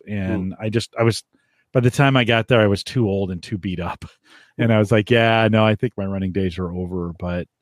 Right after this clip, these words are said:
Speaker 1: um,
Speaker 2: I've
Speaker 1: um,
Speaker 2: decided if I'm gonna try and do the whole thing across, I'll just wait till I'm retired and, and do it
Speaker 1: Yeah.
Speaker 2: then.
Speaker 1: Yeah.
Speaker 2: I've got all the time in the world.
Speaker 1: Yeah. You, let's stay on the bike theme with
Speaker 2: Hmm.
Speaker 1: this.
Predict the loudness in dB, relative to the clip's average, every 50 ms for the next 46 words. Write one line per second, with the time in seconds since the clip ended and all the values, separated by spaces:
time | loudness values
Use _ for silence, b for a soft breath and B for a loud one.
0 | _ _ -4 -4 -2 -2 -2 -2 -4 -6 -8 -12 _ _ B B B B B B
1 | B B B B _ -2 0 2 2 2 2 4 4 4 4 4 2 2 2 2
2 | 4 4 4 4 4 4 4 6 6 6 4 4 2 2 2 2 0 0 0 0
3 | 0 -2 -2 -2 -2 0 2 0 0 0 -2 -4 -4 -4 -4 -2 -2 -2 -2 -2
4 | -2 0 0 0 0 -4 -4 -4 -4 -4 -2 -4 -6 -8 -10 -12 -14 _ -14 -12
5 | -10 -2 0 2 2 2 0 -4 -8 -14 _ _ _ _ _ _ _ _ _ _
6 | _ -4 -4 -4 -4 -6 -8 -10 -8 -6 -4 -4 -4 -4 -6 -6 -4 -4 -4 -2
7 | -2 -2 -2 -2 -2 -4 -6 _ _ -8 -4 -2 -2 -2 -2 -4 -6 B B B
8 | B B B B 0 2 4 4 4 4 4 2 2 2 2 2 2 4 4 4
9 | 4 4 4 4 4 2 0 -4 0 2 4 4 4 4 2 0 -4 -6 -8 -8
10 | -8 -8 _ -6 -4 -4 -4 -6 -8 -12 -16